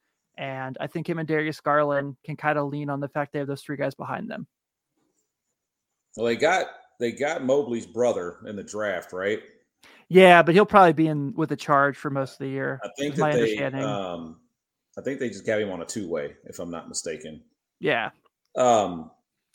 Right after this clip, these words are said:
Speaker 2: yeah, so I think we've talked a couple times about this roster already, and we talked about how fun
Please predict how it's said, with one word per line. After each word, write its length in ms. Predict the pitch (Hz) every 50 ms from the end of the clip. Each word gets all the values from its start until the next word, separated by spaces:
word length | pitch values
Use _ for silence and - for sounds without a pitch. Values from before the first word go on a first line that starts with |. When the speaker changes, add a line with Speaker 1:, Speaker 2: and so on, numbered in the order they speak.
| _ -
Speaker 2:
yeah, 360 | 110 135 147 135 117 110 -
so 480 | - - 139 127 120 113 110 - - - _ _ _ _ _ _ _ _ _ _ _ - - -
I 80 | 117
think 200 | 127 208 196 113
we've 220 | 135 143 143 139 -
talked 280 | - 135 127 120 -
a 60 | 104 104
couple 260 | - 151 120 123 113
times 300 | - 107 101 95 85 98
about 260 | 90 92 90 87 -
this 160 | 87 87 -
roster 420 | 90 90 87 87 85 - 95 92 87
already, 400 | 87 87 90 90 85 87 87 87
and 80 | 85
we 100 | 98 117
talked 300 | 117 - 120 117 113 -
about 300 | 113 98 104 98 95 -
how 180 | 101 110 110 107
fun 680 | - - - 123 117 113 110 104 95 92 90 87 -